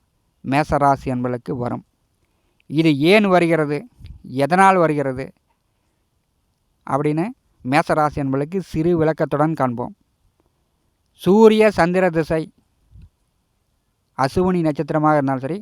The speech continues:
பரணி நட்சத்திரமாக இருந்தாலும் சரி, இந்த இரண்டு நட்சத்திரக்காரர்கள் ஒரு இருபது வயதிற்கு மேல் இந்த சூரிய சந்திர திசையை சந்திப்பார்கள். பெரும்பாலும் பரணிக்கும் அசுவினி நட்சத்திரக்காரர்களுக்கும்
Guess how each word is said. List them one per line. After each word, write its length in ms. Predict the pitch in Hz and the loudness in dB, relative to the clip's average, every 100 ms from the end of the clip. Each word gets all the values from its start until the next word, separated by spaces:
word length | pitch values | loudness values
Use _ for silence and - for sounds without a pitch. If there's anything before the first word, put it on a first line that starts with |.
| - _ _ | -14 _ _
பரணி 520 | 139 131 139 170 185 170 | -8 4 4 4 0 0
நட்சத்திரமாக 520 | 151 147 143 143 143 | -2 -2 -2 0 0
இருந்தாலும் 260 | 127 127 | -2 -6
சரி, 140 | 135 214 - _ _ _ _ _ _ | -6 -10 -14 _ _ _ _ _ _
இந்த 160 | 135 135 | -6 -4
இரண்டு 300 | 131 165 170 | -2 0 0
நட்சத்திரக்காரர்கள் 880 | 160 147 147 151 147 135 131 131 190 254 _ _ - | 0 -2 -4 -4 -2 -2 -2 -2 -6 -8 _ _ -8
ஒரு 160 | 139 131 | -6 -4
இருபது 280 | 143 160 147 | -2 -2 0
வயதிற்கு 380 | 151 156 151 143 | -2 -4 -8 -4
மேல் 220 | 147 151 - _ _ _ _ _ _ _ - | -2 -4 -8 _ _ _ _ _ _ _ -10
இந்த 140 | 127 | -6
சூரிய 360 | 127 156 170 165 | -4 -2 0 0
சந்திர 320 | 151 139 139 135 | -2 -4 -4 -6
திசையை 420 | 131 139 135 175 - | -8 -6 -4 -4 -4
சந்திப்பார்கள். 640 | 131 135 131 127 120 120 - _ _ _ _ _ _ _ _ _ _ _ _ | -4 -4 -4 -4 -4 -8 -12 _ _ _ _ _ _ _ _ _ _ _ _
பெரும்பாலும் 460 | 147 185 196 202 202 | -2 4 4 4 4
பரணிக்கும் 580 | 151 175 202 185 - 196 175 | 4 4 2 -4 -4 0 0
அசுவினி 320 | 151 185 180 | 2 -2 -2
நட்சத்திரக்காரர்களுக்கும் 1000 | 165 160 160 160 147 147 139 135 165 185 | -4 -4 -2 -2 0 0 0 -2 -4 -6